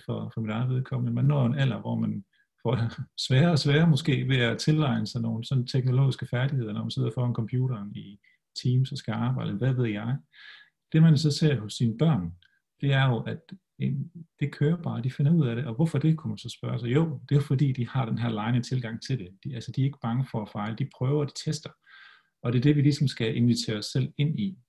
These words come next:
og, og stå ved siden af dem, for at se på, hvad er det så, de gør,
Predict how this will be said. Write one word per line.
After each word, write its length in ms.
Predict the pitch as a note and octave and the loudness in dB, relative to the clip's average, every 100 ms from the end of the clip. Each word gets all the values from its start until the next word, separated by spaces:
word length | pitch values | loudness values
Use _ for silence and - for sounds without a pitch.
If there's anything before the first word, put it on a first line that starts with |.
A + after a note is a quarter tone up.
| _ _ | _ _
og, 200 | A2+ G2+ | -10 -8
og 80 | - | -8
stå 140 | - | -8
ved 100 | A#2 | -6
siden 360 | A#2 - D3 D3+ | -4 0 2 2
af 100 | B2 | -4
dem, 180 | - F2 | -6 -8
for 60 | - | -8
at 60 | - | -6
se 220 | C#3+ C3+ | -6 -6
på, 100 | A2+ A#2 | -6 -4
hvad 100 | C#3 | -4
er 80 | C3 | -2
det 100 | C#3+ | -2
så, 220 | - B2 B2+ _ _ _ _ - | -2 -4 -4 _ _ _ _ 0
de 140 | C#3 | 0
gør, 340 | C3+ A2+ B2+ | 0 -4 -4